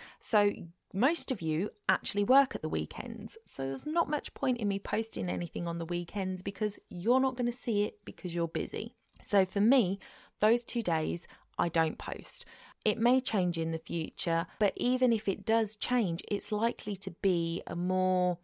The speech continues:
generic or personal post, or just, you know, "Here I am off for lunch with my partner," or whatever it is. It might be something a little bit more on the personal side because you guys aren't gonna be there to interact with it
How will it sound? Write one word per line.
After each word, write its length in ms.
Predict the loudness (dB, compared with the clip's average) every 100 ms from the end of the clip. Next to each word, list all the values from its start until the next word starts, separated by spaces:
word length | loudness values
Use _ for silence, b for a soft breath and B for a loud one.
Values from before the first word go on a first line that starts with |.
| -2
generic 520 | 2 4 4 2 0
or 80 | -4
personal 760 | -2 0 2 2 -2 -2 -2
post, 480 | -2 -2 -2 -2 -4
or 80 | -4
just, 400 | -4 -6 -6 -6
you 60 |
know, 220 | -4 -4 -8 B -4
"Here 260 | 2 6
I 100 | 6
am 280 | 6 2 2 0
off 380 | -2 -4 -14 -16 B B _
for 140 | 0
lunch 460 | 2 2 0 -8 -6
with 200 | -6 -4
my 140 | -8
partner," 460 | -2 0 0 -2 -4
or 200 | -2 0
whatever 500 | 0 2 0 0 0
it 140 | 2
is. 440 | 2 2 -4 -8 -10 B -2
It 160 | -2
might 240 | 0 -2 -2
be 80 | -4
something 420 | -4 -6 -6 -4
a 40 |
little 240 | -2 -2 -2
bit 220 | -4 -6
more 320 | -8 -2 -2
on 120 | -2 -6
the 60 |
personal 580 | -6 0 0 0 -6 -8
side 280 | -4 -4 -4
because 320 | -8 -6 -4
you 140 | -6
guys 280 | -2 -2 0
aren't 200 | -2 -2
gonna 140 | -4 -4
be 120 | -4
there 280 | -2 -2 -4
to 180 | -6
interact 540 | -6 -6 -6 -8 -10 -8
with 100 | -6
it 160 | -8